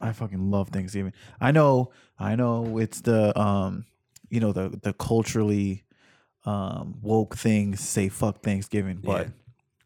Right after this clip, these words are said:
Speaker 1: I like that shit.
Speaker 2: Well, yeah, you could fuck, say fuck the, kind of the or-, the story of it.
Speaker 1: Right.
Speaker 2: But don't, not fuck,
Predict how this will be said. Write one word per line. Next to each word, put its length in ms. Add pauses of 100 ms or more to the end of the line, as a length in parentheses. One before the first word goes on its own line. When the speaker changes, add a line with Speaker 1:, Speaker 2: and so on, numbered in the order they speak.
(300)
Speaker 1:
I 100
like 180
that 160
shit. 220 (240)
Speaker 2:
Well, 360
yeah, 180
you 100
could 120
fuck, 400 (160)
say 180
fuck 400
the, 440 (800)
kind 160
of 60
the 60
or-, 320
the 140 (220)
story 420
of 100
it. 160 (200)
Speaker 1:
Right. 300 (160)
Speaker 2:
But 440 (800)
don't, 280 (140)
not 180
fuck, 300